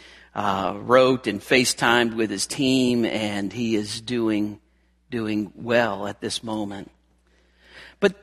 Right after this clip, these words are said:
as I thought about that moment, we have watched, and I have watched,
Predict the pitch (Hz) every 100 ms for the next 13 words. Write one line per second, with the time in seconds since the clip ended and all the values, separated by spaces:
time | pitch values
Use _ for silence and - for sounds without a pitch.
0 | _ 156 160 233 226 247 262 202 175 170
1 | 156 147 143 135 147 202 214 170 139 139
2 | 139 135 - - - - _ _ _ _
3 | _ - - 135 131 151 135 131 117 113
4 | 110 104 - -